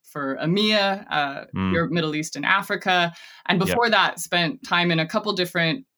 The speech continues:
Speaker 1: think tanks, N G Os, specifically as a practitioner, looking at
Speaker 2: Right.
Speaker 1: strategically deploying counter speech.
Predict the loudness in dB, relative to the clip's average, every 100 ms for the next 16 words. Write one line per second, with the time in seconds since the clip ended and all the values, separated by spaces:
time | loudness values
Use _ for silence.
0 | _ _ _ -2 -2 0 -4 -4 -8 -8
1 | -2 0 0 0 0 -2 -6 -6 -4 -4
2 | -6 -8 -4 -2 -2 -4 -2 0 2 2
3 | 0 0 -2 -2 -4 -8 -8 -6 -2 2
4 | 2 2 2 0 0 -2 0 0 0 0
5 | -2 -2 0 0 -2 -4 -6 -10 -10 -12
6 | -12 -16